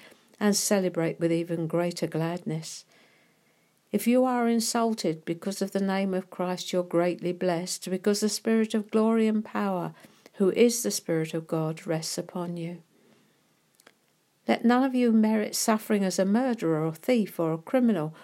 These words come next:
or as one who meddles in the affairs of others. For if you suffer for being a Christian, don't consider it a disgrace,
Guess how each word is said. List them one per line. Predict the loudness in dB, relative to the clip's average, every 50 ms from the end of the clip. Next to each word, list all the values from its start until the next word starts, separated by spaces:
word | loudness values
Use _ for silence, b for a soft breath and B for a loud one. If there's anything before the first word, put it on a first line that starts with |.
| B B
or | 4 4 4
as | 4 2
one | 0 0 2 2
who | 2 4
meddles | 4 4 4 2 2 0 -2 -2 -2 -2 -2
in | -2 -2 0
the | 0 0
affairs | 0 -2 -2 -2 -2 -2 -2 0 -2
of | -2 -2
others. | -2 -2 -2 -2 -2 -4 -4 -6 B B B B B B B B
For | -4 -4 0
if | 2 0 0 2 0
you | 0 0 0 0
suffer | -2 -2 0 0 -2 -2 -2 -2 -2 -2 -2 -2
for | -4 -4 0
being | 2 2 2 2 2 -2
a | -4
Christian, | -6 -2 -2 0 0 0 -4 -4 -4 -4 -2
don't | 0 2 2 2 0 -2
consider | 0 0 0 0 0 0 -2 -2 0 -2 -2
it | -2 -2 -6
a | -6
disgrace, | -4 -4 -6 -6 -6 -4 -2 0 0 0 0 -2 -6 -6 -8 -10